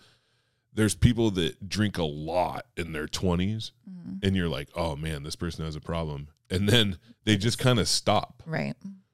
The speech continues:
Speaker 1: You know,
Speaker 2: Yeah.
Speaker 1: they just kinda stop. Like, something, maybe they'll get married or something, and then they're like, "Oh yeah, you know, I was, I was
Speaker 2: Or they'll just
Speaker 1: wild."
Speaker 2: have, like, yeah, th-, they're like, "Oh, I only drink wine now." And they,
Speaker 1: Yeah.
Speaker 2: like, handle it like a fucking adult.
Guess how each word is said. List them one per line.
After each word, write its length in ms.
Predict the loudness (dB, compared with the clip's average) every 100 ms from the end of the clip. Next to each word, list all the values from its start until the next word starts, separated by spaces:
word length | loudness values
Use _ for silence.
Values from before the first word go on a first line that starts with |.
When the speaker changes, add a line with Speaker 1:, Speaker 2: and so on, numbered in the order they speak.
| _ -8
Speaker 1:
You 120 | -4
know, 80 | -4
Speaker 2:
Yeah. 60 |
Speaker 1:
they 140 | -2 -2
just 200 | -2 -2
kinda 260 | -2 -2 -4
stop. 420 | -2 -2 -2 -6 -8
Like, 160 | -2
something, 360 | 0 0 0 -2
maybe 200 | 0 0
they'll 120 | -2
get 160 | -4 -6
married 340 | -6 -4 -4
or 80 | -4
something, 360 | -4 -4 -2
and 80 | -2
then 100 | -4
they're 100 | -2
like, 180 | -2 -2
"Oh 120 | -2
yeah, 240 | 0 0 0
you 140 | -2
know, 240 | -2 -4 -4
I 80 |
was, 160 | -6 -8
I 120 | -6
was 120 | -2 2
Speaker 2:
Or 60 |
they'll 120 | 4
just 120 | 4 2
Speaker 1:
wild." 80 | 0
Speaker 2:
have, 240 | -2 0
like, 240 | -2 -2
yeah, 180 | -2 -2
th-, 120 | -2 -4 -2
they're 120 | 0 -2
like, 120 | 0
"Oh, 160 | 0 2
I 60 | 2
only 160 | 2
drink 220 | 2 0
wine 420 | 0 2 4 4 2
now." 460 | 2 2 0 -2 0
And 160 | 4
they, 80 | 4
Speaker 1:
Yeah. 80 | 4
Speaker 2:
like, 160 | 2 0
handle 340 | -2 -2 -2
it 80 | -2
like 160 | -2
a 40 | -6
fucking 520 | -6 -6 -4 -6 -8 _ -6
adult. 600 | -4 -2 0 0 -2 -6